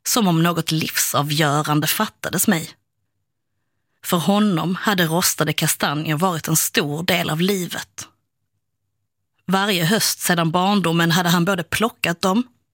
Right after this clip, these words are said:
på sina föräldrars ägor och ätit dem. Kastanjerna verkade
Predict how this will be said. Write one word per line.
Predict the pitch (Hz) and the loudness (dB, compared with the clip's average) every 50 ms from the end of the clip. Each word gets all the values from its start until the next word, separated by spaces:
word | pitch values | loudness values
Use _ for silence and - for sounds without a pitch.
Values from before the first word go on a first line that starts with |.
| _ _ - | _ _ -2
på | - 170 | -2 0
sina | - 175 160 160 | 2 2 2 2
föräldrars | 151 - 180 190 185 170 165 156 156 160 | 2 0 0 0 0 0 0 0 -2 -2
ägor | - - 175 180 180 190 180 - 170 - - - _ _ _ _ _ _ - | 0 -2 -2 -2 -2 -4 -6 -6 -10 -10 -12 -14 _ _ _ _ _ _ -4
och | - 208 - | -2 -2 0
ätit | 165 165 214 - - - - - - | 2 0 0 -2 -4 -12 -14 -10 -8
dem. | - 175 185 180 - _ _ _ _ _ _ _ _ _ _ _ _ _ _ _ _ _ _ _ _ _ _ _ _ _ _ _ _ _ _ _ _ - | -8 -6 -6 -8 -10 _ _ _ _ _ _ _ _ _ _ _ _ _ _ _ _ _ _ _ _ _ _ _ _ _ _ _ _ _ _ _ _ -2
Kastanjerna | - 190 - - - 233 190 165 165 160 160 165 160 | 0 0 0 2 0 0 0 2 2 2 2 2 2
verkade | 170 190 202 226 - - 190 165 - | 0 0 -2 -2 -2 -2 -2 -2 -2